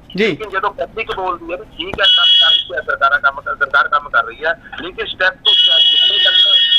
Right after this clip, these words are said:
Speaker 2: ਆਮ ਲੋਕਾਂ ਨੇ ਵੋਟ ਪਾ ਕੇ ਇੱਕ ਬਦਲਾਅ ਦੀ ਜਿਹੜੀ ਸੋਚ ਦੇਖੀ ਸੀ ਜਾਂ ਇੱਕ ਸੁਪਨਾ ਦੇਖਿਆ ਸੀ, ਉਹ ਕਿਸੇ ਨਾ ਕਿਸੇ ਲੋਕਾਂ ਨੂੰ ਸਰਕਾਰ ਹੁੰਦਾ ਨਜ਼ਰ ਨਹੀਂ ਆ ਰਿਹਾ। ਲੇਕਿਨ ਉਹ ਲੜੀ ਦੇ ਵਿੱਚ ਜਿਹਨੂੰ ਕਹਿੰਦੇ ਕਿ ਮਣਕਾ ਉੱਧਰ ਚਲੇ ਗਿਆ, ਇੱਕ ਉੱਧਰ ਚਲੇ ਗਿਆ,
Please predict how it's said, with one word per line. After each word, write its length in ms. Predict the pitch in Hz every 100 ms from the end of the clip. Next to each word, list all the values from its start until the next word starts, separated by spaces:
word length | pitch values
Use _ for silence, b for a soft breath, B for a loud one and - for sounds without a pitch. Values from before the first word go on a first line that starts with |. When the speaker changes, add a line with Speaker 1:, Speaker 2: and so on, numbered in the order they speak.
| -
Speaker 2:
ਆਮ 320 | 104 165 214
ਲੋਕਾਂ 300 | 214 196 180
ਨੇ 60 | 180
ਵੋਟ 220 | 170 170
ਪਾ 180 | 156 147
ਕੇ 120 | 160
ਇੱਕ 160 | 165 165
ਬਦਲਾਅ 400 | 151 151 175 196
ਦੀ 260 | - 175
ਜਿਹੜੀ 200 | 175 196
ਸੋਚ 280 | 175 147 -
ਦੇਖੀ 340 | 156 151 165 -
ਸੀ 180 | 160 147
ਜਾਂ 300 | - - 151
ਇੱਕ 140 | 190
ਸੁਪਨਾ 340 | 160 156 214 214
ਦੇਖਿਆ 340 | 185 - 160 156
ਸੀ, 200 | 151 - -
ਉਹ 140 | -
ਕਿਸੇ 320 | - - -
ਨਾ 60 | -
ਕਿਸੇ 260 | - 202 -
ਲੋਕਾਂ 280 | 196 214
ਨੂੰ 100 | 214 196
ਸਰਕਾਰ 340 | 196 196 214
ਹੁੰਦਾ 340 | 170 165 214 214
ਨਜ਼ਰ 320 | 170 202 214
ਨਹੀਂ 180 | 208 214
ਆ 100 | 202
ਰਿਹਾ। 160 | 185
ਲੇਕਿਨ 280 | 165 185 208
ਉਹ 100 | 208
ਲੜੀ 300 | 156 160 185
ਦੇ 140 | 214
ਵਿੱਚ 180 | 202 190 -
ਜਿਹਨੂੰ 220 | 190 208
ਕਹਿੰਦੇ 200 | 202 214
ਕਿ 100 | 202
ਮਣਕਾ 280 | 190 196 202
ਉੱਧਰ 220 | 196 220
ਚਲੇ 200 | 202 190
ਗਿਆ, 80 | 190
ਇੱਕ 100 | 185
ਉੱਧਰ 160 | 185
ਚਲੇ 220 | - 190 185
ਗਿਆ, 160 | 175